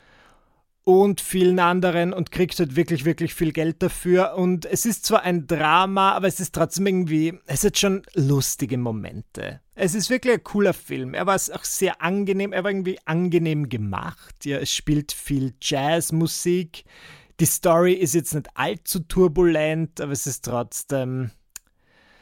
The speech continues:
ah, Melissa McCarthy hat, finde ich, einfach eine geile Karriere.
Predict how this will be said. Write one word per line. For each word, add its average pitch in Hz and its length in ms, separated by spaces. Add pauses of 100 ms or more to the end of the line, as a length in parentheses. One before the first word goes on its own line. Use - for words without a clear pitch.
(560)
ah, 107 140
Melissa 110 440
McCarthy 120 640
hat, 120 140
finde 117 260
ich, 113 60
einfach 110 260
eine 107 200
geile 117 440
Karriere. 127 840